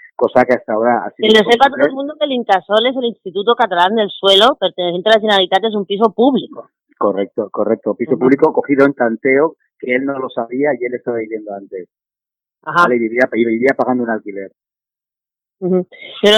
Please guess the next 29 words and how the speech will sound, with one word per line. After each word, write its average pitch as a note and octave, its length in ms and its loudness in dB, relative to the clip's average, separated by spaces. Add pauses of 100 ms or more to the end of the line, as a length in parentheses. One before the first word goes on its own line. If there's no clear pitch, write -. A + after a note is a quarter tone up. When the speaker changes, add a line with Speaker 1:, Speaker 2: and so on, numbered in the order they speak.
(100)
Speaker 2:
este A#3+ 200 2
hombre A#3+ 140 6
es A3 60 2
un A#3 80 4
discapacitado, A#3 500 4
¿y A#3 80 0
el G3+ 80 2
resto G#3 200 -4
de A#3 80 6
desahucios A#3 340 4
de, A3 140 2
de F#3 220 -2
qué G#3 80 2
tipo G#3 220 0
de G3 80 6
personas F#3 460 -2
son? D3+ 100 -4
Speaker 1:
Bueno, D3 160 2
el, D3+ 240 2
el C3 60 -2
perfil E3 460 -4
normalmente D3+ 840 -2
hay, B2+ 280 -6
hay B2+ 140 -2
muchísima, B2 1000 -10
eh, G#2+ 320 -8 (200)
familia B2+ 320 -6
monoparental, A#2+ 640 -2
muchísima A#2+ 600 -10